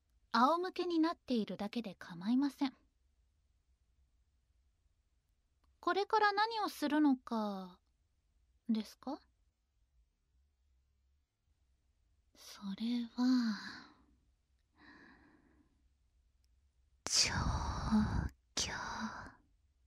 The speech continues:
ですよ。坊ちゃまは、素直に甘えることができないようです。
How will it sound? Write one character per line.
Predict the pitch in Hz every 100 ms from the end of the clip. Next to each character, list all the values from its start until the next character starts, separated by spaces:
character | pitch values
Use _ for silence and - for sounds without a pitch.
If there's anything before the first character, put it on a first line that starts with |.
| _ _ _ _ _ _ _ _ _ - -
で | 196
す | - -
よ。 | - - - - - - _ _ _ _ _ _ _ _ _ _ _ _ _ - - - - - - - _ _ _ _ _ _ _ _ _ _ -
坊 | 220 -
ち | -
ゃ | 196
ま | 180 175
は、 | - - - _ _ _ _ _ _ _ _
素 | - - 277
直 | 302 226 185
に | 165
甘 | 165 180 226
え | 240
る | -
こ | -
と | -
が | 214 -
で | - -
き | 285
な | 330 320
い | 208
よ | 180 -
う |
で | -
す。 | - -